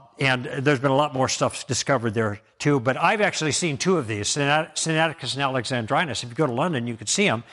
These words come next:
in the Brit-, British Museum. They're sitting right next to each other. It's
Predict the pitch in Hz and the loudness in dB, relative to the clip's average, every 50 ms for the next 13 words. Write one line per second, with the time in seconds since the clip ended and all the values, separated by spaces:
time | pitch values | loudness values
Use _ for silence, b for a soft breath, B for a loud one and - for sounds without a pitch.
0 | B B B B B - 131 120 120 98 131 127 123 123 - _ _ - 156 156 | B B B B B -2 2 2 2 4 4 2 2 2 -4 _ _ 2 2 2
1 | 143 - - 135 131 120 110 143 170 143 117 120 147 147 - - 240 240 202 165 | 2 0 0 0 0 0 2 2 2 2 2 2 2 2 2 2 2 2 2 2
2 | 160 170 190 185 160 180 202 202 - - - 208 190 135 - - 107 95 90 87 | 2 0 0 0 0 0 0 0 0 -2 0 0 0 0 0 -2 -4 -4 -4 -8
3 | 87 - _ _ _ _ _ _ _ _ _ _ _ _ _ _ _ _ _ _ | -12 -16 _ _ _ _ _ _ _ _ _ _ _ _ _ _ _ _ _ _
4 | _ _ _ _ _ _ _ _ _ _ - - 160 - - - - - - | _ _ _ _ _ _ _ _ _ _ -2 -2 -2 0 0 -4 -4 -6 -8